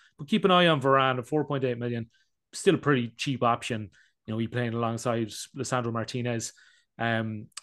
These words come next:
and United look a little bit more solid with them two playing in that position.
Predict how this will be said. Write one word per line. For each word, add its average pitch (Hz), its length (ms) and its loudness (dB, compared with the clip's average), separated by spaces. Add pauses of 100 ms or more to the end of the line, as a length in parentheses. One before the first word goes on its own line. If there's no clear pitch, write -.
and 117 140 -4
United 117 400 -2
look 120 420 -2
a 131 40 -4
little 117 200 -2
bit 110 160 -6
more 113 140 -6
solid 123 360 0
with 113 120 -6
them 117 160 -4
two 113 160 -8
playing 117 240 -6
in 110 80 -8
that 104 140 -10
position. 143 680 -2